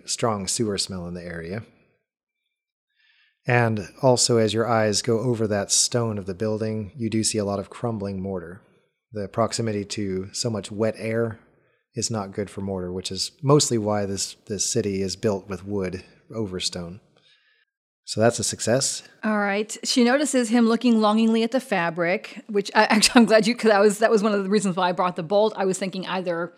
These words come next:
Speaker 2: talking about prisoners' garments or, uh, guards. Uh, "Yes,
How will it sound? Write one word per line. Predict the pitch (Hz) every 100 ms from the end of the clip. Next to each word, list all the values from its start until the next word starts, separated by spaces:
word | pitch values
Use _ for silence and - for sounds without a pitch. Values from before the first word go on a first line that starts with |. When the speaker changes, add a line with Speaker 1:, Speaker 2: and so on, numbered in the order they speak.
| _ -
Speaker 2:
talking | 190 - 175
about | 160 -
prisoners' | - 196 196 190
garments | - 180 185 180 -
or, | 190 175 151 160 - _ _
uh, | 156 147
guards. | 165 180 175 147 160 - _ _ _ _ - _ _ _ _
Uh, | 196 196
"Yes, | 202 226 226